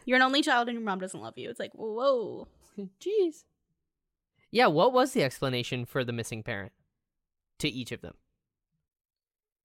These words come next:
Speaker 1: I think they were just like, "She's in London. He's
Speaker 2: Huh.
Speaker 1: in California."
Speaker 2: Wow. That's so fucked
Speaker 1: But
Speaker 2: up.
Speaker 1: it was also that, like, they,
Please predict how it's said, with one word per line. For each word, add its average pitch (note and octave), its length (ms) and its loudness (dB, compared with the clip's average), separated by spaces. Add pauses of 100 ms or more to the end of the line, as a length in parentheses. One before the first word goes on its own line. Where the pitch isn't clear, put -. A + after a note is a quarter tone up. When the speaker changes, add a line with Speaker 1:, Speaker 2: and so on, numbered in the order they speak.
(240)
Speaker 1:
I B3+ 120 2
think C4+ 120 2
they D4+ 80 0
were C#4+ 80 2
just A#3 160 -6
like, G3 280 -6 (1300)
"She's D4 240 -4
in B3+ 80 0
London. G3 380 -6 (1600)
He's A#3+ 80 -12
Speaker 2:
Huh. A#3 160 0
Speaker 1:
in G3+ 60 -6
California." F3+ 560 -12 (340)
Speaker 2:
Wow. A#2 240 -4 (880)
That's C3+ 140 -10
so D#3+ 140 -4
fucked - 200 -8
Speaker 1:
But A3 100 4
Speaker 2:
up. A3 40 4
Speaker 1:
it A3 40 2
was A3+ 120 0
also A3 200 -4
that, G#3+ 180 -2
like, F#3+ 220 -4
they, F3+ 460 -4